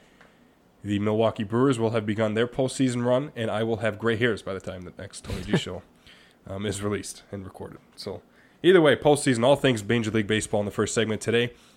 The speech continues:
Speaker 1: Then we're gonna talk about the Jaguars. Uh, <laughs> ah,
Speaker 2: Oh,
Speaker 1: Will,
Speaker 2: boy.
Speaker 1: oh, Will, oh, Will.
Speaker 2: Yikes.
Speaker 1: Over the weekend, the
Speaker 2: Insert
Speaker 1: Jaguars
Speaker 2: who.
Speaker 1: are, wow, are in some deep trouble.
Speaker 2: Yeah.
Speaker 1: Not only did they lose,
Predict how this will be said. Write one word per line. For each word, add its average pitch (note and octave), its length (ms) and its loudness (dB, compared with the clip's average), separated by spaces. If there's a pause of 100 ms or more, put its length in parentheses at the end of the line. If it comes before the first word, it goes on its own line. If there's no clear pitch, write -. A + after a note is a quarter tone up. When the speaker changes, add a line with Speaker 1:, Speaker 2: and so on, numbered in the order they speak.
(160)
Speaker 1:
Then F#3+ 140 6
we're B3+ 80 4
gonna B3 140 4
talk A3 200 4
about G3+ 160 0
the G#3 60 -2
Jaguars. E3+ 720 2
Uh, G#2+ 260 0 (280)
<laughs> - 260 -2 (1000)
ah, C3 420 8 (100)
Speaker 2:
Oh, C#3+ 220 10
Speaker 1:
Will, B2+ 100 10
Speaker 2:
boy. A2+ 260 6
Speaker 1:
oh, A#2+ 240 2
Will, A#2+ 340 6
oh, A2+ 120 4
Will. G#2 320 4
Speaker 2:
Yikes. F#2+ 280 -2
Speaker 1:
Over E3+ 220 6
the D#3+ 80 6
weekend, C3 500 4
the D3+ 40 8
Speaker 2:
Insert E3+ 260 10
Speaker 1:
Jaguars C3+ 480 8
Speaker 2:
who. A#2+ 60 2
Speaker 1:
are, F#2+ 400 -10
wow, G2+ 380 -6 (100)
are B2 100 0
in A#2+ 180 -4
some G#2 320 -4
deep G#2+ 200 -4
trouble. - 280 -12 (140)
Speaker 2:
Yeah. A#2+ 220 4
Speaker 1:
Not D3 160 4
only F3 260 2
did D3+ 160 0
they C3+ 140 4
lose, A2 500 -2